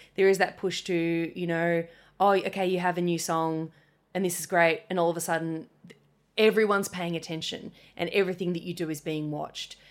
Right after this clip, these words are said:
and everyone wants to have a chat with you. Like, that gestation period where you're still figuring out what you're doing is a lot shorter, for, you know, better or worse. Uh, but even if, like, while you're sort of figuring out your sound, maybe the other, you have a hit song and then some of the other songs are a little bit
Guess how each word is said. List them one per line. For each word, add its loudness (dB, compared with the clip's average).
and 0
everyone 4
wants -2
to -6
have -6
a -6
chat -6
with -8
you. -6
Like, -4
that -6
gestation -2
period -4
where -4
you're -6
still -6
figuring -4
out -6
what -4
you're -6
doing -4
is -2
a -4
lot 0
shorter, -2
for, -12
you -2
know, -2
better 0
or 0
worse. -2
Uh, 2
but 4
even 4
if, -2
like, -4
while 4
you're 0
sort -4
of -8
figuring -4
out -6
your -8
sound, -4
maybe -4
the -2
other, -4
you -6
have -4
a -8
hit -10
song -6
and -8
then -8
some -8
of -6
the -4
other -6
songs -8
are -8
a -8
little -6
bit -10